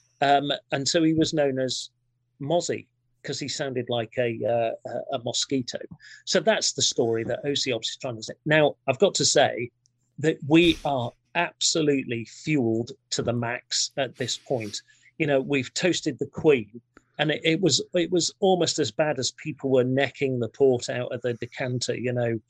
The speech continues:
uh, rather than pouring it in the glass. That's how steamed we all were. And there were a lot of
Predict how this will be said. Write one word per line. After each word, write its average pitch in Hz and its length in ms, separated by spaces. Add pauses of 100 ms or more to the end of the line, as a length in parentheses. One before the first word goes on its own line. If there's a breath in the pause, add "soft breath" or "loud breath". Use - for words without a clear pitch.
(300 soft breath)
uh, 127 120
rather 127 240
than 123 140
pouring 123 280
it - 20
in 120 40
the 120 80
glass. 117 300 (320 loud breath)
That's 170 300
how 160 140
steamed 120 800 (180)
we 127 180
all 123 200
were. 113 280 (320 soft breath)
And 135 100
there 131 80
were 127 100
a 131 60
lot 143 400
of 110 180